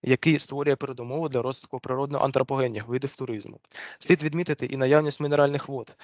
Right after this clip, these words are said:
які створюють передумови для виникнення сан-, санаторно-курортних господарств. Також в області нараховується триста дев'яносто три одиниці території та об'єктів П З Ф, тобто природньо-заповідного фонду, які розподілені по території нерівномірно.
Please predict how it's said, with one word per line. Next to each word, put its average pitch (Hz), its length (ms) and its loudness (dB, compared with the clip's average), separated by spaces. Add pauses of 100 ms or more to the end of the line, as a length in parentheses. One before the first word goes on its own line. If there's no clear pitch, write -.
(120)
які 131 160 2
створюють 143 380 -4
передумови 131 500 -6
для 135 120 0
виникнення 139 420 0
сан-, 123 220 0
санаторно-курортних 127 1000 -4
господарств. - 600 -6 (440)
Також 185 280 4
в 175 40 -6
області 160 280 -6
нараховується 139 600 -8
триста 151 300 -4
дев'яносто 135 300 -8
три 151 180 0
одиниці 139 500 -6
території 143 580 0 (220)
та 139 100 -4
об'єктів 135 380 -2
П 139 120 0
З 131 60 0
Ф, 139 160 2 (340)
тобто 131 240 -4
природньо-заповідного 135 880 -2
фонду, 110 420 -10 (220)
які 139 260 4
розподілені 139 480 -4 (180)
по 123 80 -8
території 135 480 2
нерівномірно. 135 680 0